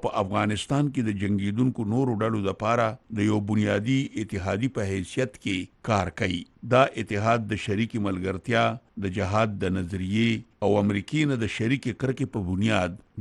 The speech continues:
جوړ شوی دی. جاوید احمد او حسین حقانی واشنګټن پوسټ کې چاپ شوي خپل مضمون کې وړاندې لیکي چې د القاعده اندازاً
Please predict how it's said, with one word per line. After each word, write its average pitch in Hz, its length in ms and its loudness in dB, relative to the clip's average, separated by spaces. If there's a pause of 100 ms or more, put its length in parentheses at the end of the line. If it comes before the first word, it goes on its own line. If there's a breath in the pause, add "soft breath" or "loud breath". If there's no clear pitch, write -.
جوړ 95 240 2
شوی 101 240 4 (100)
دی. 92 80 4 (500)
جاوید 139 500 8 (140)
احمد 151 340 4 (160)
او 131 40 8 (100)
حسین 143 380 6
حقانی 120 500 4
واشنګټن 120 580 2 (140)
پوسټ 131 260 0
کې 123 200 -2
چاپ 101 240 0
شوي 135 240 2
خپل 117 280 0
مضمون 107 320 2
کې 110 340 -6
وړاندې 131 460 4
لیکي 110 240 4 (320)
چې 113 140 0
د 113 180 0
القاعده 139 500 4 (200)
اندازاً 107 500 2